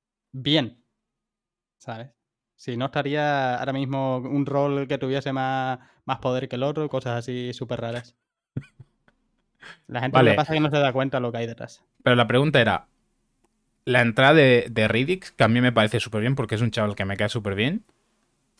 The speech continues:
Speaker 2: eh, eh, ¿tiene algo que ver en un acuerdo, con un, algún tipo de acuerdo de que Bastardo esté en la moderación o porque realmente Ridix dijo, "¿Qué coño? Hostia, yo hace tiempo que quería y me meto"?
Speaker 1: Eh, ¿qué va?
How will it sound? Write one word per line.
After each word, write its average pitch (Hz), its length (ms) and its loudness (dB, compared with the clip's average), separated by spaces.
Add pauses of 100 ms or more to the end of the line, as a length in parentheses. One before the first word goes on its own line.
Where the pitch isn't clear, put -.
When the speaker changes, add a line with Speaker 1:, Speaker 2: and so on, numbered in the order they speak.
(120)
Speaker 2:
eh, 110 220 2
eh, 101 320 -6
¿tiene 147 200 4
algo 139 260 4
que 131 100 4
ver 120 180 4
en 110 160 2
un 110 120 2
acuerdo, 143 640 0
con 117 180 0
un, 113 120 0
algún 127 340 -2
tipo 120 240 -2
de 117 60 4
acuerdo 110 560 0
de 104 180 -2
que 110 140 0
Bastardo 110 720 0
esté 104 280 -2
en 107 80 0
la 104 80 2
moderación 101 680 -2
o 110 160 -2
porque 104 380 -4
realmente 107 500 0
Ridix 104 260 -2
dijo, 95 340 -6
"¿Qué 104 140 -6
coño? 107 260 -2
Hostia, 104 200 -4
yo 95 100 -4
hace 101 160 -6
tiempo 101 280 -6
que 98 140 -6
quería 95 240 -4
y 92 40 -6
me 92 120 -4
meto"? 98 280 -10 (800)
Speaker 1:
Eh, 113 680 -8
¿qué 135 120 2
va? 117 200 -4